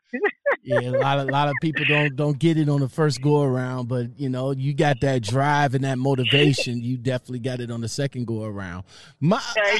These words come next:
Speaker 1: sure did.
Speaker 2: my, you, you mentioned, you, you mentioned that you stayed with your, your, your pastor and the pastor's wife. Why, uh,
Speaker 1: Mm-hmm.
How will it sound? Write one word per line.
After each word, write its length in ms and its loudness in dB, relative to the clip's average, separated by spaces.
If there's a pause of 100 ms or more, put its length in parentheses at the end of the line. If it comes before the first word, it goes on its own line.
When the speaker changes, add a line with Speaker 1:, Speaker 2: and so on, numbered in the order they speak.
Speaker 1:
sure 280 2
did. 440 2
Speaker 2:
my, 80 -4 (140)
you, 180 0 (120)
you 200 2
mentioned, 680 0
you, 260 -2
you 120 -8
mentioned 480 -4
that 160 -2
you 80 -8
stayed 400 -4
with 300 -6
your, 360 -2 (460)
your, 320 0
your 180 -4
pastor 600 -2
and 140 -2
the 60 -4
pastor's 540 -2
wife. 640 -8
Why, 480 -8 (160)
uh, 300 -6
Speaker 1:
Mm-hmm. 360 -4